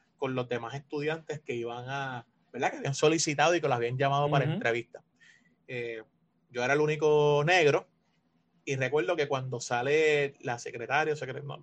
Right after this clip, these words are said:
Speaker 1: no sé qué posición tenía, que ella era la que llamaba a las personas, ¿verdad? Para pasar a la entrevista. Cuando dice mi nombre, eh, y yo me, me, dice mi nombre con el resumen al frente,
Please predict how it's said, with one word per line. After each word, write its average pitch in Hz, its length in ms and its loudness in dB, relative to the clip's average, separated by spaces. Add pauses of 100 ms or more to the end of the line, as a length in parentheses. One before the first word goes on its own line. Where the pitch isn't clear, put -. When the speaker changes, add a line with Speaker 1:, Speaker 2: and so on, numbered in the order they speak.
(120)
Speaker 1:
no 151 140 -10
sé 165 120 -6
qué 170 100 2
posición 160 360 0
tenía, 160 380 -4 (380)
que 123 80 0
ella 127 120 0
era 143 100 4
la 151 100 2
que 147 100 0
llamaba 131 260 0
a 139 40 4
las 143 100 2
personas, 147 460 0 (200)
¿verdad? 131 220 0
Para 139 180 0
pasar 120 260 -4
a 127 40 -2
la 135 60 -2
entrevista. 143 600 -4 (420)
Cuando 190 340 6
dice 175 300 2
mi 185 140 0
nombre, 170 480 0 (500)
eh, 120 260 -2
y 139 100 -2
yo 127 120 0
me, 143 180 -4 (100)
me, 127 160 -6 (100)
dice 123 280 -6
mi 156 120 -2
nombre 175 300 -2
con 127 80 -6
el 117 60 -8
resumen 120 300 -8
al 131 60 -6
frente, 160 480 -4